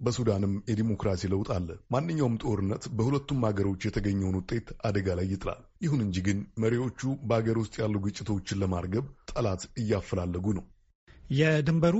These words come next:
Speaker 2: ውዝግብ ኢትዮጵያ በአባይ ወንዝ በምትገነባው የኃይል ማመንጫ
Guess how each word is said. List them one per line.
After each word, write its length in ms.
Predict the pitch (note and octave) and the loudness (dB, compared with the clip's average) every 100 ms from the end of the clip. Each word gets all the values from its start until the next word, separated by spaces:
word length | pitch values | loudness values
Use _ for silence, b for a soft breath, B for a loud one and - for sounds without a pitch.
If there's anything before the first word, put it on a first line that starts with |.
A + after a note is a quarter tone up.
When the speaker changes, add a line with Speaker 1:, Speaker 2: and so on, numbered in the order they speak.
| G#3+ | 4
Speaker 2:
ውዝግብ 480 | C3+ A#2+ G#2+ D#3 F#3+ - | 2 0 2 0 0 -4
ኢትዮጵያ 400 | B2+ C3+ - D#3 F#3 | -4 -2 2 2 2
በአባይ 520 | C#3 C#3 D3 B2+ E3+ G3+ | 2 0 0 2 4 4
ወንዝ 300 | C#3 D3 E3+ C#3 | 2 2 0 0
በምትገነባው 800 | C3+ C#3 D3 D3 C3 A2+ D3+ F3 | 2 2 0 0 0 2 2 2
የኃይል 440 | C3 C3 C3 E3+ F3 | 0 2 2 2 2
ማመንጫ 440 | B2+ B2 A#2+ B2+ | 2 0 0 0